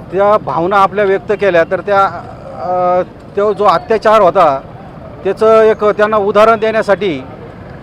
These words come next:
त्यांनी त्या ठिकाणी काही धर्मामध्ये लिखित आहे,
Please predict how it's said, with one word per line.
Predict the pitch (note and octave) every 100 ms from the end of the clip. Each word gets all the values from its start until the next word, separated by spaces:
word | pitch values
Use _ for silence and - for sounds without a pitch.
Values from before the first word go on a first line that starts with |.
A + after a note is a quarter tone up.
| - - F3
त्यांनी | G3 G#3+
त्या | G#3+
ठिकाणी | G#3+ F#3+ G#3 G#3 G#3+ G#3 - - -
काही | F#3 G3
धर्मामध्ये | E3 D#3+ G3+ G#3 G#3+ G3+ C#3+ D3 C#3+
लिखित | - A#3 A3
आहे, | F#3+ D#3